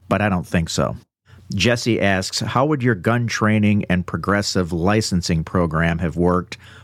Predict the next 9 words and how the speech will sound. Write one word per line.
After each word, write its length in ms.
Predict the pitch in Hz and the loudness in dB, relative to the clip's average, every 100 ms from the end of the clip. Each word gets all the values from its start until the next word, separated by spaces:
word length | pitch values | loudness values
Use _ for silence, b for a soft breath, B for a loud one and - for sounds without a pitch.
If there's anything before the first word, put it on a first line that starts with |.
| - | -2
with 180 | 104 - | -2 0
the 80 | 90 | -2
six-year-old 800 | - 117 - 107 95 92 92 82 | -2 -2 0 2 2 2 0 0
in 160 | 95 90 | 0 2
Virginia 640 | 85 82 87 107 98 82 80 | 0 -2 0 0 2 0 0
who 140 | 82 | -2
shot 360 | 73 90 85 80 | -2 -2 -2 -2
his 200 | 73 - | -6 -4
teacher?" 440 | - 78 65 - | -4 -4 -6 -10